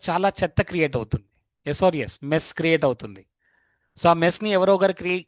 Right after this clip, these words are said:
క్లియర్ చేయాలి. క్లియర్ చేయకుంటే అది అక్కడే ఉండిపోతుంది. So same thing happens with our body also. Because lot of times negative, negativity is going on. బయట, వర్క్ ప్లేస్‌లో, బిజినెస్‌లో, మన,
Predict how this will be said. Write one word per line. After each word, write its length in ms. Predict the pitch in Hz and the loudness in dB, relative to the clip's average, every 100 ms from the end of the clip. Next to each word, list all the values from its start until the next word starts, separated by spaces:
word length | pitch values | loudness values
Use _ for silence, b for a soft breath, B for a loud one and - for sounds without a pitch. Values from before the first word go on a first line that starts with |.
| - | -2
క్లియర్ 240 | 185 196 175 | 2 2 2
చేయాలి. 320 | 170 165 101 - _ _ | 2 2 0 -14 _ _
క్లియర్ 200 | 156 165 156 | -4 -4 0
చేయకుంటే 280 | 165 170 170 | -2 0 0
అది 80 | 156 | -2
అక్కడే 180 | - 160 | -2 -4
ఉండిపోతుంది. 520 | 147 127 117 110 107 - _ b b b b - | -4 -6 -10 -12 -18 -20 _ b b b b -4
So 60 | 139 | 0
same 180 | 214 233 233 | 2 2 2
thing 140 | 233 196 | -2 -2
happens 280 | 175 175 190 180 | -2 -2 -2 -2
with 100 | 180 | 0
our 160 | 175 185 | 0 4
body 200 | 208 247 196 | 6 6 4
also. 260 | 123 - - _ _ _ _ _ _ _ 127 | 2 -4 -14 _ _ _ _ _ _ _ -8
Because 260 | 151 170 160 | -2 0 2
lot 140 | 160 185 | 2 2
of 60 | 165 | 0
times 180 | 180 185 156 | -4 -4 -4
negative, 400 | 147 147 160 170 165 - 135 | -4 -2 0 -2 -4 -16 -8
negativity 380 | 151 170 196 196 | -6 -2 -2 -2
is 40 | 170 | 2
going 180 | 170 196 180 | 2 2 -2
on. 80 | 117 _ _ _ _ _ _ _ 135 | -6 _ _ _ _ _ _ _ -4
బయట, 220 | 139 139 139 131 151 _ _ _ 143 | -2 0 -2 -2 -6 _ _ _ 2
వర్క్ 200 | 147 143 | 2 0
ప్లేస్‌లో, 380 | 151 139 131 135 123 127 | -4 -4 -2 -4 -4 -6
బిజినెస్‌లో, 500 | 131 131 139 135 135 123 120 b b b b b | -8 -8 -8 -6 -4 -4 -4 b b b b b
మన, 120 | 135 | -6